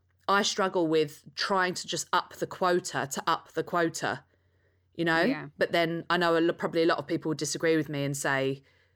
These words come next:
Speaker 1: "It doesn't matter, we still need to be upping the quota to get women into these positions." And I think it's probably more about making sure women at least stand a chance, like, as in inviting women to interview and thinking about the gender equality in the whole process from,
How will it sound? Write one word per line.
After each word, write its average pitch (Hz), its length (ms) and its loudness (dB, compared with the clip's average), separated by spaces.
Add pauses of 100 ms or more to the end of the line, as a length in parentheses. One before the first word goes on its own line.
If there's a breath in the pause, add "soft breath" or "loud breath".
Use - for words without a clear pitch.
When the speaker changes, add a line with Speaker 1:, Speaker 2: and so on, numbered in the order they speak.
(200)
Speaker 1:
"It - 180 0
doesn't 165 260 0
matter, 170 340 0
we 156 100 0
still 170 200 -2
need 160 120 -2
to - 80 -12
be 180 120 0
upping 160 240 -4
the 160 60 -4
quota 165 340 -2
to - 80 -12
get 175 140 -2
women 160 220 0
into 160 280 -4
these 156 180 0
positions." 170 480 -4
And 196 60 0
I - 40 -2
think 214 200 -2
it's - 120 -4
probably 208 360 0
more 196 300 2
about 170 340 2 (440 loud breath)
making 208 280 0
sure 202 160 0
women 180 220 2
at - 80 -2
least 180 160 0
stand 170 220 0
a 156 60 0
chance, 147 600 -2
like, 156 140 0
as 156 120 0
in 156 160 -4 (540)
inviting 190 480 0
women 170 240 -2
to - 180 -4
interview 139 800 0
and 147 280 -4 (360 loud breath)
thinking 196 440 0
about 160 260 0
the 160 60 0
gender 160 320 -2
equality 156 640 0
in 160 240 -2
the 160 40 0
whole 180 560 0
process - 720 -2
from, 160 400 0